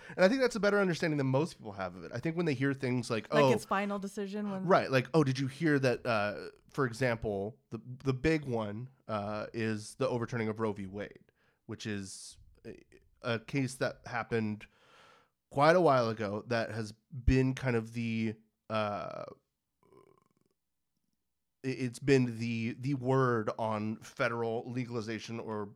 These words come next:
Speaker 1: or thereof of abortion. Um, so what happens is there are Supreme Courts. There's state level Supreme
Speaker 2: Mm-hmm,
Speaker 1: Courts.
Speaker 2: mm-hmm.
Speaker 1: There's local county level Supreme Courts. So what happens is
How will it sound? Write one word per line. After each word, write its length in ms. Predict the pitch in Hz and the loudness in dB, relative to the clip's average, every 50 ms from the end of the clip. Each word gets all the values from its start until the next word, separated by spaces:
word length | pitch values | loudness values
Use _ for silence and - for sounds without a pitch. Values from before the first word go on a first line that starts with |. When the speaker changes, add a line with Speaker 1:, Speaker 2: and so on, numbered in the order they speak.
| _ - | _ -10
Speaker 1:
or 180 | 113 107 104 101 110 _ _ _ _ _ _ _ _ _ _ - 135 | -10 -8 -8 -10 -12 _ _ _ _ _ _ _ _ _ _ -10 -6
thereof 440 | 123 117 107 104 104 104 101 101 | -4 -2 0 0 0 -2 -2 -4
of 140 | 104 - 98 | -6 -10 -10
abortion. 600 | 95 90 - 151 156 143 135 - - - - - _ _ _ _ - - - - - _ - | -10 -4 0 0 0 0 -2 -8 -16 -18 -20 -20 _ _ _ _ -20 -20 -20 -20 -20 _ -6
Um, 420 | 110 110 107 101 98 101 80 - - _ _ _ _ _ _ _ _ _ - _ - | -2 -2 -2 -2 -2 -4 -8 -12 -16 _ _ _ _ _ _ _ _ _ -20 _ -8
so 120 | 127 131 156 | -2 0 2
what 180 | 151 196 220 190 | 2 2 2 4
happens 460 | 185 147 135 - 110 104 95 - - - | 2 0 0 -2 -6 -6 -6 -8 -10 -8
is 260 | 107 104 101 95 - | -8 -8 -8 -8 -2
there 200 | - 135 131 - | 0 0 2 2
are 180 | 143 139 127 | 2 0 0
Supreme 560 | 117 - - - 135 - - 180 185 175 156 131 | 0 -2 -8 -10 -10 -10 -8 -4 -4 -4 -4 -4
Courts. 640 | - - 147 123 98 - - _ - - - - _ _ _ _ _ _ _ _ _ - | -6 -6 -6 -6 -6 -8 -12 _ -20 -20 -20 -20 _ _ _ _ _ _ _ _ _ -6
There's 160 | 123 123 120 | -6 -4 -4
state 320 | - - - 151 147 - 135 | -6 -6 -4 -4 -4 -2 -4
level 180 | 123 120 117 | -4 -6 -6
Supreme 320 | - - 113 - 131 120 131 | -8 -8 -8 -4 -2 0 2
Speaker 2:
Mm-hmm, 120 | 120 - | 2 0
Speaker 1:
Courts. 280 | - 98 98 - - - | 0 -2 -6 -10 -10 -6
Speaker 2:
mm-hmm. 200 | 196 202 202 233 262 - _ _ - | -4 -4 -4 -4 -6 -8 _ _ -4
Speaker 1:
There's 500 | 117 113 107 104 104 104 - - - - - | -2 0 0 -2 -2 -6 -8 -12 -14 -10 -6
local 260 | 131 127 123 - 123 | -4 -4 -4 -4 -8
county 380 | 113 - - 131 127 139 143 135 | -8 -8 -4 -2 -2 0 0 -2
level 180 | 123 110 113 | -2 -4 -6
Supreme 380 | 110 - 120 110 - 110 98 92 | -8 -10 -10 -12 -10 -10 -10 -10
Courts. 260 | - 107 98 - - | -8 -10 -10 -10 -10
So 120 | - - 139 | -8 -4 -4
what 100 | 123 135 | -4 -4
happens 400 | 180 190 185 202 180 151 127 - | -4 -6 -4 -4 -6 -6 -6 -6
is 340 | - 113 107 101 104 - | -6 -4 -4 -4 -6 -10